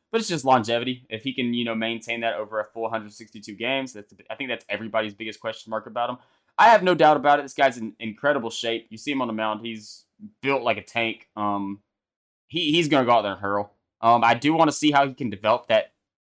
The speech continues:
changeup a little bit more. See if he did work on that a little bit in the offseason, kinda develop that third pitch and bring it in.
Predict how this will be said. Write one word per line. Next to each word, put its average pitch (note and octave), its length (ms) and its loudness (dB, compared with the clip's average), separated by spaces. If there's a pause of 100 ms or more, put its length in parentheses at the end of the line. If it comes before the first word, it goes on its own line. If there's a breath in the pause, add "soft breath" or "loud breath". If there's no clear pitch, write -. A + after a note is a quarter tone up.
changeup A#2 400 0
a D3+ 40 -6
little D3+ 180 0
bit D#3+ 140 -6
more. E3+ 240 -2
See B2+ 180 -2
if A#2 60 -2
he B2+ 100 2
did A2+ 240 0
work A#2 180 -2
on B2 120 0
that A#2 100 2
a A#2 40 -2
little A#2 120 0
bit B2 60 0
in A2+ 60 -6
the A#2 60 -2
offseason, A#2+ 440 2
kinda B2 180 0
develop A#2 300 0
that G#2 160 -2
third A#2 240 -4
pitch A#2+ 160 -8
and G#2+ 100 -8
bring A#2 140 -8
it A2+ 80 -6
in. C3+ 160 -4